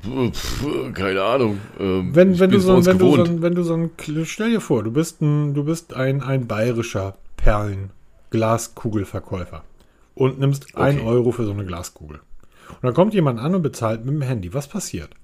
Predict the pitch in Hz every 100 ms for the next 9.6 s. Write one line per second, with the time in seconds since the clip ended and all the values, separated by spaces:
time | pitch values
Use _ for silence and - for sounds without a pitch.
0 | - - - - _ _ _ _ _ _
1 | _ _ _ _ - - - 71 76 80
2 | 90 90 85 110 90 76 - 113 135 143
3 | 185 101 90 - 95 104 208 190 135 123
4 | - _ - - 160 147 - - 104 87
5 | 80 90 _ _ _ - - 120 143 151
6 | 147 151 139 _ 120 135 139 107 90 85
7 | - - 113 - 135 147 120 117 139 127
8 | - 123 117 165 185 90 87 - - 170
9 | 180 143 98 - 85